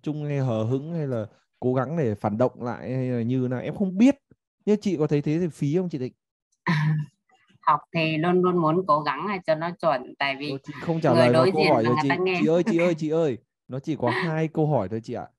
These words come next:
Speaker 1: Chị có thấy thế là phí không? Chỉ có có hoặc không thôi chị ạ.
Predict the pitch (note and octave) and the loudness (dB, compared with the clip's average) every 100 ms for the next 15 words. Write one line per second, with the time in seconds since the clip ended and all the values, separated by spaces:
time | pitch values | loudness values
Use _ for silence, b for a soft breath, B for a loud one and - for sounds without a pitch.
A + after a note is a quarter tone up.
0 | _ _ _ - A2+ C3 B2 B2 A#2 B2 | _ _ _ -8 -4 0 2 2 4 4
1 | D3+ C3 - B2 C3+ D#3+ D#3 B2+ A#2+ A2+ | 4 2 2 2 4 4 4 -2 -10 -6
2 | G#2+ G#2+ A#2+ C#3 F3+ D#3+ D3+ B2+ A2 - | -6 -4 0 2 2 2 0 0 -4 -8